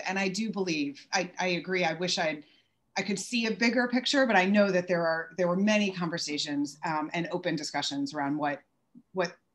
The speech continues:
people wanted. Um, I personally still struggle, um,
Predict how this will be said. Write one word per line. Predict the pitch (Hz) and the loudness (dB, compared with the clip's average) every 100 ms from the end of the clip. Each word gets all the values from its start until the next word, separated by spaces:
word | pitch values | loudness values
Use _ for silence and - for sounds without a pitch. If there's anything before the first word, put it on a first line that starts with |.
| _ | _
people | - 190 165 | -14 -10 -6
wanted. | 147 147 139 139 131 - _ _ _ _ _ 185 | -4 -4 -4 -8 -10 -14 _ _ _ _ _ 2
Um, | 180 165 151 151 - _ _ _ | 4 4 0 -6 -12 _ _ _
I | 185 | -6
personally | 190 - 285 277 262 208 196 | -6 -4 -4 -2 -2 -2 -2
still | 185 - 196 | -4 -4 -4
struggle, | 185 - 165 160 151 151 147 175 _ _ _ _ | -4 -2 -2 0 -2 -2 -6 -12 _ _ _ _
um, | 170 160 147 151 - | 0 0 -2 -4 -8